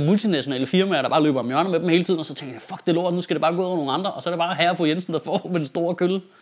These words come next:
Og effekten, den er så tydelig, fordi der er bare møjsag på møjsag i Skatteministeriet. Det, det er næsten umuligt at ramse dem op. Kan I huske ejendomsvurderinger?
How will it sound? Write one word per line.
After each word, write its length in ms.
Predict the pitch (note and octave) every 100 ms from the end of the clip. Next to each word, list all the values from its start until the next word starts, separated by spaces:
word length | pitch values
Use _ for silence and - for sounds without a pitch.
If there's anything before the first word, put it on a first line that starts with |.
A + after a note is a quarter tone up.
| -
Og 60 |
effekten, 360 | F3+ G#3+ G#3 F#3+
den 140 | F#3+
er 60 | F#3
så 140 | F#3
tydelig, 360 | F#3 A3 F3+ D3
fordi 300 | E3 D3+ F3+
der 340 | F#3+ F#3+ F3+
er 40 | F#3+
bare 180 | F#3+ F#3+
møjsag 680 | F#3 F3+ G3 - F#3 - -
på 80 | -
møjsag 600 | D#3 C#3+ C#3+ F3 D#3 C#3+
i 80 | -
Skatteministeriet. 760 | C3 C3 B2+ C#3+ A#2 - - C#3
Det, 140 | F#3
det 60 | G3
er 40 |
næsten 220 | A3+ A3+ A3
umuligt 260 | A#3+ G#3+
at 60 | A2
ramse 180 | G2+ -
dem 100 | C3
op. 140 | D3
Kan 80 | F#3
I 40 |
huske 280 | G3+ F#3+ E3+
ejendomsvurderinger? 880 | C#3+ G#3+ A#3+ F#3 G3+ F3+ E3 E3+